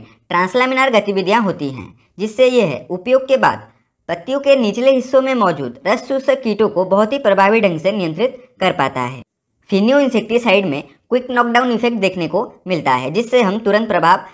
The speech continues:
कहते हैं। ये इंसेक्टिसाइड अपने तुरंत प्रभाव से वयस्क कीटों को तुरंत मार गिराने में पूरी तरह सक्षम है। फिनियो इंसेक्टिसाइड हमारे फसल पर लगने वाले सभी प्रकार के रस चूसक कीटों को उनकी सभी अवस्था में बहुत ही प्रभावी ढंग से नियंत्रित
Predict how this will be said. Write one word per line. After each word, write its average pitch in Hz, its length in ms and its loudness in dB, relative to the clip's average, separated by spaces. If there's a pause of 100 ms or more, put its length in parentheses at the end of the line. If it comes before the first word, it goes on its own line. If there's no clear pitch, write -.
(140)
कहते 170 260 -4
हैं। 123 260 -10 (180)
ये 240 140 4
इंसेक्टिसाइड 262 720 -2 (140)
अपने 254 240 -2
तुरंत 247 320 2
प्रभाव 202 360 2
से - 180 -8 (360)
वयस्क 220 400 0
कीटों 240 360 0
को 185 180 -2 (300)
तुरंत 262 260 0
मार 240 160 4
गिराने 208 360 2
में 180 220 -6
पूरी 185 160 -2
तरह 175 280 0 (200)
सक्षम 165 460 -2
है। 117 120 -12 (320)
फिनियो 226 300 4
इंसेक्टिसाइड 240 760 0 (200)
हमारे 185 280 4
फसल 269 280 0
पर 269 160 0
लगने 208 300 0
वाले 175 260 2
सभी 214 240 0
प्रकार 269 340 0
के 254 120 0
रस 233 220 -2
चूसक 262 320 -2
कीटों 208 260 0
को 117 220 -10 (220)
उनकी 240 240 -2
सभी 240 280 2
अवस्था 247 340 2
में 208 160 -4
बहुत 214 220 0
ही 269 40 -2
प्रभावी 196 440 2
ढंग 160 180 0
से 214 100 -2
नियंत्रित 185 460 -4